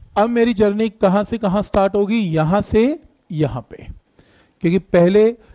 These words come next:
मैं time of ascent निकाल रहा था, ऊपर जाने का टाइम, तो मेरी जर्नी यहाँ से यहाँ तक की थी। अब मुझे टाइम निकालना है नीचे आने का टाइम, तो मेरी जर्नी यहाँ से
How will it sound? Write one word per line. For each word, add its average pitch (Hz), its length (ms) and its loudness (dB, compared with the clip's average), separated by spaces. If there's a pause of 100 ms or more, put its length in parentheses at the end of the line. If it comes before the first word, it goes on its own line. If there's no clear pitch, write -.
(100)
मैं 190 80 -2
time 196 300 -2
of 214 180 -2
ascent 226 440 0
निकाल 196 280 0
रहा 165 100 0
था, 185 100 -4 (140)
ऊपर 262 340 2
जाने 208 320 2
का 170 100 2
टाइम, 143 340 -6 (140)
तो 196 80 -2
मेरी 190 220 0
जर्नी 208 280 2
यहाँ 214 220 2
से 240 160 0
यहाँ 233 240 2
तक - 140 -2
की 170 120 -4
थी। 117 260 -12 (580)
अब 160 100 2
मुझे 196 220 2
टाइम 202 260 0
निकालना 220 400 0
है 226 60 -2
नीचे 220 440 -2
आने 220 240 2
का 196 100 2
टाइम, 165 280 -2
तो 180 140 -6
मेरी 190 200 0
जर्नी 208 280 0
यहाँ 185 240 0
से 269 300 -2